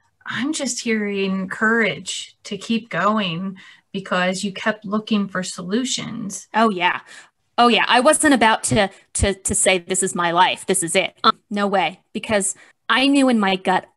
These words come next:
Speaker 2: I deserved to be happy. I deserved to be joyful because I'm a joyful person. I'm an optimistic person. And so I knew that I was gonna do whatever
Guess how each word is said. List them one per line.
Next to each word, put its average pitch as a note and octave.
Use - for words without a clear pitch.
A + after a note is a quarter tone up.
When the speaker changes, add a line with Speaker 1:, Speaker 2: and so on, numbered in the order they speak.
Speaker 2:
I F#3+
deserved F#3+
to -
be F3
happy. G3+
I F#3+
deserved F#3+
to G3
be F3
joyful A#3
because -
I'm E4+
a D#4+
joyful A#3+
person. -
I'm G#3+
an -
optimistic A3
person. -
And G#3+
so G#3
I A3+
knew C4+
that G3
I F#3+
was A#3
gonna G#3+
do G3+
whatever G#3